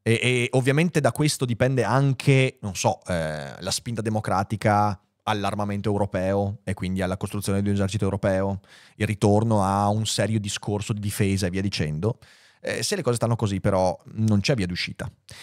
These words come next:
e se le persone sono già preprogrammate per abbeverarsi alle fonti inquinate della propaganda russa, eh, c'è un modo secondo te per, per ovviare a questo problema?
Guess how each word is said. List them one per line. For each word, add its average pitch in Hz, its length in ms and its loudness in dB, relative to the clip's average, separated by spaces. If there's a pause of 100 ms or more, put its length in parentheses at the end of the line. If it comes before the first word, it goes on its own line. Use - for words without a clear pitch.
(180)
e 104 260 2
se 156 200 0
le 156 100 2
persone 120 400 2
sono 104 260 0
già 131 240 0
preprogrammate 104 840 0
per 95 540 0
abbeverarsi 110 1120 2
alle 92 500 2
fonti 101 920 0
inquinate 101 1120 2
della 101 300 4
propaganda 110 400 2
russa, 123 580 0 (420)
eh, 95 680 0
c'è - 140 2
un 117 160 2
modo 104 300 2
secondo 95 300 -2
te 101 140 2
per, 87 540 0
per 107 140 6
ovviare 92 500 0
a 87 40 -4
questo 92 200 -4
problema? 107 260 0